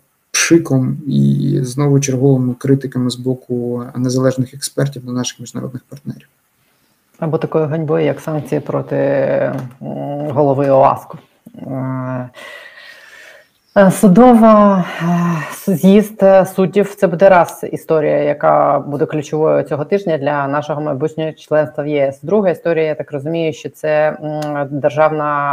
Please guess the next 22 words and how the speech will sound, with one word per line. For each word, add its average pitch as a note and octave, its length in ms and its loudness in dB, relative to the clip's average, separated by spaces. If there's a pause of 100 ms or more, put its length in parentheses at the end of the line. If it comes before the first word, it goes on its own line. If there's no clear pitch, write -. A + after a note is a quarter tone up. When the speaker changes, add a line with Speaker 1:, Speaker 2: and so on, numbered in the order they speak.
Speaker 2:
антикорупційна C#3 880 -4 (100)
програма, F3+ 580 -2
яку, C3+ 520 -4 (280)
е, C3+ 40 -10 (460)
сьогодні C#3+ 420 0
і B2+ 40 -2
вчора D#3+ 360 0
поховав C#3 640 0
уряд. C3 300 -4 (440)
Це D3+ 120 -4
теж F#3 280 2 (140)
нас - 340 -4 (100)
віддаляє C#3+ 760 0
від, C#3 240 -8 (540)
м, C#3+ 360 -12
продовження C#3 520 -6
переговорів C3+ 560 -6
про C3+ 120 -16
членство, C3 400 -12
я B2 40 -18
так - 180 -20
розумію. C3 300 -20